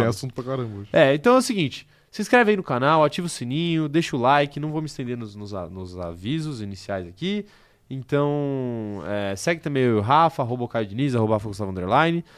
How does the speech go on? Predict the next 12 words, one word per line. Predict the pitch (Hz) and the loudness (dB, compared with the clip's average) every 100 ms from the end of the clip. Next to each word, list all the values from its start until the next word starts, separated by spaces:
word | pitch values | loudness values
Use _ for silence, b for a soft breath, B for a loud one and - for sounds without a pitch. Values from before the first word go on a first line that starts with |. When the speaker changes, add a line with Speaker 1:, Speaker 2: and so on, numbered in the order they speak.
| b b | b b
Speaker 2:
Segue | - 208 208 | 4 6 6
os | |
perfis | - 190 - 175 | 4 4 2 -4
do | 160 226 | -2 0
Cronômetro | 226 202 185 175 160 | 4 4 6 2 0
Zerado | 165 165 151 156 | 2 6 6 4
em | |
todas | 147 185 190 | 0 0 2
as | 151 | 0
redes | 147 151 | -2 -4
sociais, | 156 - 143 175 180 - b b b | -4 2 4 4 2 -6 b b b
inclusive. | 233 254 294 294 233 208 254 254 233 247 254 | 4 6 8 8 8 6 8 8 8 6 4